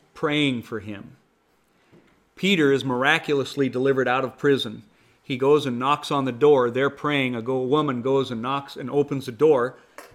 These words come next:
Peter slams the door in his face. I love this story. Slams the door in his face and goes back and says, "Guys, Peter's at the door." And what do they say? "Nonsense, woman. It's his angel."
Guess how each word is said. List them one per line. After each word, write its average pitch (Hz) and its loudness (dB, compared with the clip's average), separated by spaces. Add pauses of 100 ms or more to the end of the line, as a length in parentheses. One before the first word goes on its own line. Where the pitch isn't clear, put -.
(240)
Peter 294 8 (120)
slams 190 2
the 165 0
door 175 6
in 165 4
his 135 -2
face. 123 0
I 139 -2
love 127 6
this 117 -2
story. 120 -2 (260)
Slams 226 4
the 185 0
door 190 8
in 180 6
his 151 2
face 160 4
and 151 -4
goes 170 4
back 175 2
and 180 -2
says, 175 0 (200)
"Guys, 311 2
Peter's 330 8
at 233 8
the 226 2
door." 160 4 (200)
And 135 0
what 151 4
do 151 2
they 143 6
say? 123 -2 (340)
"Nonsense, 147 2
woman. 190 2 (2000)
It's 190 4
his 190 4
angel." 175 0